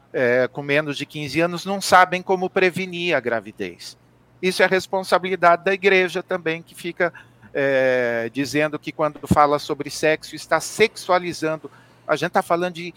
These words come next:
menina que teve filho e não sabe como. Ou seja, a-, assim, o caos que o país tá vivendo. E, Will,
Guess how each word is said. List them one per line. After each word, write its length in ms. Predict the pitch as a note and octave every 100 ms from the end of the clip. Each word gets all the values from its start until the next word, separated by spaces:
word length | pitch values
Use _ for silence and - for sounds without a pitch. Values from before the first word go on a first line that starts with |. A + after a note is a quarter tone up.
| - _
menina 360 | F3 E3+ F#3 G3
que 140 | -
teve 500 | F#3+ - A#3 B3 A#3+
filho 460 | - G#3+ A3 G3 G3+
e 80 | G3
não 200 | G3 G#3
sabe 400 | - E3+ E3+ F3+
como. 340 | - E3+ E3+ - _ _ _ -
Ou 100 | -
seja, 500 | - F3+ D3 C#3+ D3+
a-, 180 | C3+ -
assim, 320 | - G3+ G#3+ -
o 80 | G#3
caos 480 | - A3+ A#3+ G3 -
que 80 | C#3
o 60 |
país 280 | - B2+ A#2+
tá 100 | A#2
vivendo. 440 | A2+ A2 D3+ D3
E, 340 | D#3+ E3 D#3 D3+
Will, 380 | E3+ G3 C3+